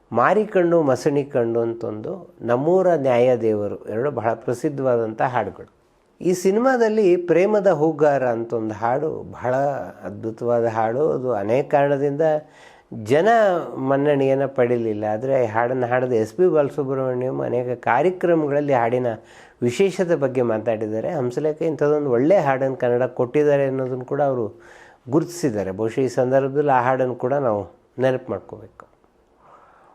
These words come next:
ಒಂದು ಕಾಲದಲ್ಲಿ ಸುಧಾ ವಾರಪತ್ರಿಕೆಯಲ್ಲಿ ಯಾವುದಾದ್ರೂ ಧಾರಾವಾಹಿಯಾಗಿ ಪ್ರಕಟ ಆಗ್ತಾ ಇದ್ದರೆ ಅದು ಸಿನಿಮಾ ಆಗೋದು. ಯಾಕಂದರೆ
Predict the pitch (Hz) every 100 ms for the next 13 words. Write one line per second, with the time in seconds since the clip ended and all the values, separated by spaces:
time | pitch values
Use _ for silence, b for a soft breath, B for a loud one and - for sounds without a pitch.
0 | _ 196 240 247 214 254 269 269 240 185
1 | 185 165 160 196 185 160 165 160 143 156
2 | 147 147 139 139 180 135 120 127 131 131
3 | 110 107 120 143 139 120 120 110 110 110
4 | 110 123 139 123 110 - 117 107 101 196
5 | 190 _ b b b b b - 196 202
6 | - 175 180 170 147 127 113 113 151 151
7 | - - 127 120 123 123 143 156 220 160
8 | -